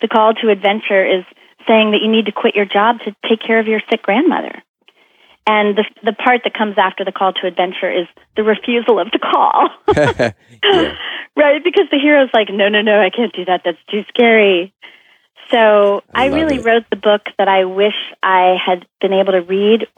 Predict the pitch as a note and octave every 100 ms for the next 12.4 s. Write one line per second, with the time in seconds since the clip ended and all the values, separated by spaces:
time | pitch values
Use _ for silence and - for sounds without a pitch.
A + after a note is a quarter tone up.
0 | G3+ G3+ G3+ G3+ F3+ - - F#3 F3 F3
1 | F3+ F#3+ - G3+ F3 F3+ F#3 F3+ - F#3
2 | F#3+ F#3+ - G3 F#3+ F#3+ - A#3+ C4 A#3+
3 | F#3 - A3+ _ - _ - - - -
4 | G#3 G#3+ G#3+ G#3 - - B3+ C4+ - -
5 | G3 - G#2+ - _ _ _ _ _ _
6 | - A3 G#3+ G#3+ G#3+ A3 A#3+ B3 A#3 A3
7 | G#3 G3 F#3 - F#3 F3 F#3 F3+ F3 F3
8 | F3 F3 G3 G3+ G3+ C4+ A3+ - A#3+ B3
9 | C4 C4 - A#3 A#3 A3+ A3+ B3 A#3+ B3+
10 | - _ _ _ _ - A3 A3 G#3+ G#3
11 | A3+ A#3 A3+ G#3 G3+ G#3+ G#3 G3 F#3+ G3+
12 | - G3 G3+ F#3+